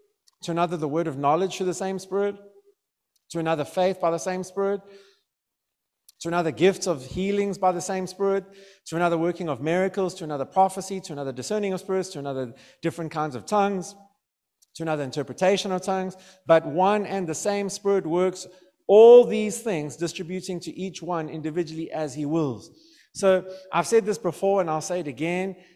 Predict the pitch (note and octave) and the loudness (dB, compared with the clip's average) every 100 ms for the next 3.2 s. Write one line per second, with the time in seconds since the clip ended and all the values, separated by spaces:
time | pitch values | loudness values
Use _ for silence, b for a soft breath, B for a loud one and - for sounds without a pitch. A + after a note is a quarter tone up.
0 | b - D3 D3+ D3+ D3 C#3+ B2+ - C3+ | b -2 2 4 2 -2 -8 -12 -8 -2
1 | C3+ B2+ C3+ F3+ F3 E3 E3 - - _ | -2 -4 -6 2 2 2 -2 -16 -20 _
2 | _ _ _ _ D3+ C#3 C3+ E3+ F3 F3 | _ _ _ _ -12 -10 -12 -8 -8 -6
3 | F3 | -8